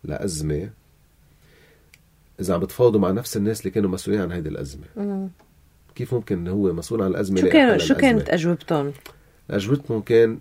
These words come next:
Speaker 2: مجبورين نتعاطى مع السلطة.
Speaker 1: by the book. هيدا هو القانون، هيك بتقول ال-، ال-، البروسيس.
Speaker 2: مم.
Speaker 1: آه،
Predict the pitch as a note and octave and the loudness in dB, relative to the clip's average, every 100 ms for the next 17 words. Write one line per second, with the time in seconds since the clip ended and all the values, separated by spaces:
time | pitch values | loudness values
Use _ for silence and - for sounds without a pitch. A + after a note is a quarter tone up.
0 | - F3 F3 F3 A3 G#3+ E3+ D3+ E3 D#3 | -6 -4 -2 2 4 2 0 0 2 0
1 | D#3 G3+ - A#3 - C#3+ C3+ G2 A2 G#2+ | 0 -2 0 -2 -2 -12 -10 -6 -4 -2
2 | F2 - - - _ _ _ - F#2+ F2+ | -4 -8 -12 -20 _ _ _ -6 -4 -4
3 | F2+ F2 F2 F2 - E2+ - F2+ E2+ D2+ | -2 -2 -2 -4 -6 -10 -10 -6 -6 -6
4 | D2+ - F#2 F2+ - D#2+ F#2 E2+ E2+ E2 | -10 -16 -14 -14 -12 -6 -4 -4 -4 -4
5 | E2+ E2 E2+ D#2+ D#2+ D2+ G#2 G2 - D2 | -2 -4 -4 -4 -4 -4 -2 -2 -4 -10
6 | - - G#3 G3+ F3+ D2+ D2+ | -10 -6 -4 -4 -4 -4 -4